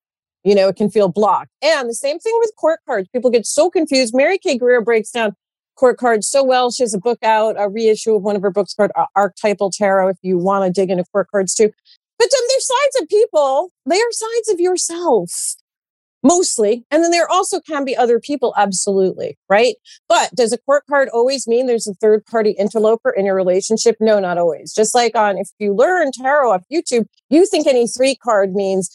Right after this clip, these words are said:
they're cheating on you. That is not always the case. It's just <laughs> not.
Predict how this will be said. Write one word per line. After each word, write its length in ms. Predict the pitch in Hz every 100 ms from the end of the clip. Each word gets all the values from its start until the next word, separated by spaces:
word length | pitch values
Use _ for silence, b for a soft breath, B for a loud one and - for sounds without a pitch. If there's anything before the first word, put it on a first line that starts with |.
| _
they're 100 | 208
cheating 400 | 214 269 240 202
on 160 | 160 135
you. 100 | 143
That 160 | 175 202
is 140 | -
not 200 | 269 262
always 340 | 240 214 190
the 100 | -
case. 480 | 180 175 123 - - - _ _ _ _ _ _ _ _ _ _ 277
It's 200 | - -
just 260 | 302 -
<laughs> 0 |
not. 460 | 233 160 - 180